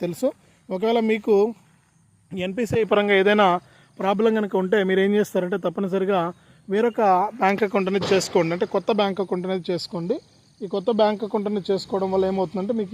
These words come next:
ఈజీగా అకౌంట్లోకి డబ్బులు వచ్చేస్తాయి, మీకు ఎటువంటి ఇబ్బంది ఉండదు, అకౌంట్లోకి నేరుగా డబ్బులు వచ్చేయడం జరుగుతుందన్నమాట. ఇప్పటికే మనకు ఈ యొక్క ఈకేవైసీ మరియు ఎన్పీసీఐ లింక్కి సంబంధించి ప్రభుత్వం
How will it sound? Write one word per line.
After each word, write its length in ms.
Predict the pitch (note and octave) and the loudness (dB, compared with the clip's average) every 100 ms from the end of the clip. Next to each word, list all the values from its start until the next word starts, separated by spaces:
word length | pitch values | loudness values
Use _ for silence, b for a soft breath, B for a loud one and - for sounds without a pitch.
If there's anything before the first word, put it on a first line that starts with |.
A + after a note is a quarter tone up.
| A3+ | -4
ఈజీగా 320 | A3+ B3 G#3+ F3+ G3+ b b _ F#3 | -2 0 0 -2 -4 b b _ -10
అకౌంట్లోకి 420 | F#3 A#3 A3 G3+ F#3 | -6 -4 -4 -2 -2
డబ్బులు 180 | F3+ G3+ | 0 -2
వచ్చేస్తాయి, 360 | F3+ F#3+ - F3 | -2 -6 -6 -8
మీకు 120 | D#3+ F3+ | -8 -8
ఎటువంటి 280 | G3+ G#3+ G3 | -6 -2 -2
ఇబ్బంది 240 | F3+ G3 F#3+ | -2 -2 -2
ఉండదు, 220 | E3+ F3+ D4+ - - | -2 -4 -4 -6 -16
అకౌంట్లోకి 520 | F3+ G3+ G3 F#3+ G#3+ F3+ F3+ - - - G#3 | -8 -6 -4 -4 -2 -4 -6 -16 -16 -10 -4
నేరుగా 280 | G#3+ G#3+ G3 | -2 -2 -2
డబ్బులు 200 | F3+ G3 | -2 -2
వచ్చేయడం 280 | F#3 G3+ F#3+ F3+ | -2 -2 0 0
జరుగుతుందన్నమాట. 520 | F3 F3+ F3+ E3+ F3 G#3 | -2 0 0 2 4 4
ఇప్పటికే 280 | G#3+ G#3 A3+ | 2 4 4
మనకు 260 | G#3 F#3+ A3 F3+ F#3 - G3+ | 4 4 4 4 2 -4 0
ఈ 40 | F3+ | 0
యొక్క 140 | - F3+ F3 B B B - | 2 2 0 B B B -2
ఈకేవైసీ 420 | G3+ A#3+ A3+ G#3 A#3 | 4 6 6 6 6
మరియు 160 | A3+ G#3+ | 8 6
ఎన్పీసీఐ 360 | F#3+ A3 A#3+ G#3 | 6 6 8 6
లింక్కి 280 | G3 G3+ - G3 | 6 2 2 2
సంబంధించి 340 | F#3 F#3 - F#3 | 4 2 2 4
ప్రభుత్వం 360 | F3+ F#3 F#3+ | 4 4 2